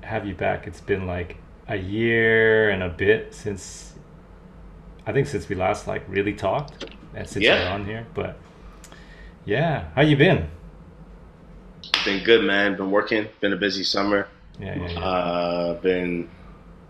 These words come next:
Speaker 2: like, I mo-, I moved out of my old spot.
Speaker 1: Mm-hmm.
Speaker 2: <clears throat> So moving's always, uh, you know, moving's always a little, it's a big deal, you know what I mean? But,
Speaker 1: Yeah.
Speaker 2: uh,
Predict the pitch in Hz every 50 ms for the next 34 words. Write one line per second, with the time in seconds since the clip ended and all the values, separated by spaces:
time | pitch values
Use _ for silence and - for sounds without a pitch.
0 | - - - - 104 98 104 101 104 107 107 - 101 101 101 104 101 95 107 101
1 | 98 98 98 95 95 98 98 95 - - - 101 101 98 101 - - - - -
2 | - - - - - - 98 - - - 208 202 185 - - - - - 95 101
3 | 113 113 110 107 98 101 95 92 90 92 90 87 87 90 87 87 85 82 85 90
4 | 92 87 85 85 90 92 92 92 92 95 92 90 87 90 90 90 90 87 85 82
5 | - - - - - - - - - - - - - - 95 104 87 113 104 90
6 | 90 104 101 95 98 98 - - - - 98 95 92 90 90 90 92 95 101 110
7 | 117 123 - - - - 95 95 92 92 90 90 90 87 87 -